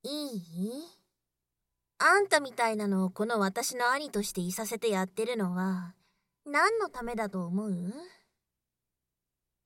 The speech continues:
ほら、何のため？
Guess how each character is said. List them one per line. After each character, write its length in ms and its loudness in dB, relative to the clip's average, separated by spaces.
ほ 160 0
ら、 380 -6
何 320 4
の 100 -6
た 180 -8
め？ 220 -6